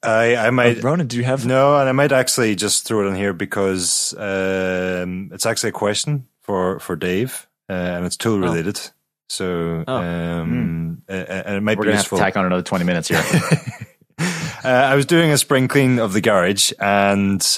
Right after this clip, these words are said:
Speaker 1: I realized just how many of the hex keys that you get delivered with different products free that I have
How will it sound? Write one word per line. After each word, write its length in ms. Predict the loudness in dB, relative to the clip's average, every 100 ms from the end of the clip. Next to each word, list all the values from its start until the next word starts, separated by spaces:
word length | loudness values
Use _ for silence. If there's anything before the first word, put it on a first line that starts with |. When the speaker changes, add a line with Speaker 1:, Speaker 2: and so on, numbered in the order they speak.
| -2
Speaker 1:
I 540 | 0 2 4 4 2 0
realized 640 | 2 2 4 4 2 -2 _
just 380 | -2 0 2 0
how 220 | 0 2
many 320 | 2 2 2
of 500 | 2 2 4 2 0
the 500 | -4 -2 -2 -2 -4 -8 _ _ _ _ _ _
hex 300 | -4 -4 -2
keys 260 | -2 0 2
that 220 | 0 -2
you 80 | -4
get 400 | -2 0 0 -2
delivered 560 | -2 0 0 0 0
with 340 | 0 -2 -2 -2
different 320 | -4 -2 -2
products 380 | 0 0 0 -2
free 800 | -4 -6 -2 0 2 0 0 -2
that 180 | -2 2
I 200 | 2 0
have 680 | -2 -2 0 -2 -6 -10